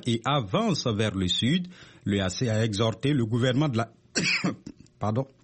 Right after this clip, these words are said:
Le A C, je disais, a exhort-,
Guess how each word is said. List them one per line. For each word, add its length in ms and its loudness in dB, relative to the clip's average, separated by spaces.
Le 160 2
A 80 2
C, 140 0
je 140 2
disais, 220 2
a 140 2
exhort-, 400 0